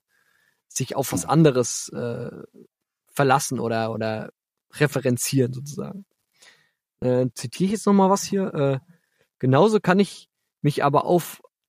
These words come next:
Speaker 1: einer unterschiedlichen rhythmischen Ebene als die Hi-Hat bewegen. Bleiben wir zunächst noch etwas bei den Achtelnoten. Eine sehr gerne genommene Variante sind hier zum Beispiel eine Sechzehntel Hi-Hat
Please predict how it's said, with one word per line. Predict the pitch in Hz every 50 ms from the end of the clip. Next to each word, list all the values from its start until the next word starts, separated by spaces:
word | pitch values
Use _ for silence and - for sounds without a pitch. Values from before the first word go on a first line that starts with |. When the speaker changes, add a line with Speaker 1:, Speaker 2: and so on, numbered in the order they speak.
| _ _ _
Speaker 1:
einer | - 123 135 135 135 131 -
unterschiedlichen | 160 165 175 170 - 180 165 147 143 131
rhythmischen | - 175 175 _ - 135 120 131 -
Ebene | - 135 147 151 151 151 147 - - - - - _ _ -
als | 135 135 135 - -
die | - 131 127
Hi-Hat | 123 131 139 139 131
bewegen. | - 139 127 113 117 117 113 110 110 107 - _ _ _ _ _ _ _ _ _ _ _
Bleiben | - 127 151 185
wir | 208 202
zunächst | - - 147 131 131 151 185 - - -
noch | 139 123 -
etwas | - 147 - - 143 131 - - _ _
bei | - 127 120 113
den | 120 123 123 156 - _
Achtelnoten. | - 156 151 - - 131 123 120 117 113 117 117 135 180 - _ _
Eine | - 202 127 123
sehr | 117 110 120 127 151 175 190
gerne | 147 - - 147 160 170 156
genommene | 131 123 120 123 139 151 139 127 120 113
Variante | 113 113 117 113 113 117 131 143 143
sind | 131 135 131 120
hier | 113 131 151
zum | - - 131
Beispiel | 127 127 127 - - - 131 127 127 _ _ _ _ _ _ _
eine | - 202 131 127 120
Sechzehntel | - - 147 180 - - - 165 151 131 127 117 113
Hi-Hat | 123 160 202 214 190 190 185 180 -